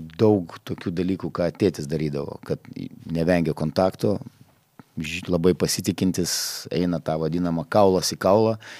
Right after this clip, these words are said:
kur, kur, kur šiuolaikiniam krepšinį daugelis jaunuolių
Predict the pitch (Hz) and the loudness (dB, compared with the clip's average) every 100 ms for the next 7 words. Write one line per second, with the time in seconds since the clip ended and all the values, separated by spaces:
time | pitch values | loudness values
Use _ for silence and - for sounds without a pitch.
0 | - - _ - 92 87 82 95 90 82 | -18 -20 _ -2 2 2 2 2 2 0
1 | 92 80 - - - 101 92 - 101 101 | -2 -2 -4 -4 0 2 2 2 0 2
2 | 95 87 - 101 101 95 92 82 85 90 | 2 0 2 2 4 2 0 -2 2 4
3 | 87 87 - 85 92 95 92 | 4 2 0 0 4 4 4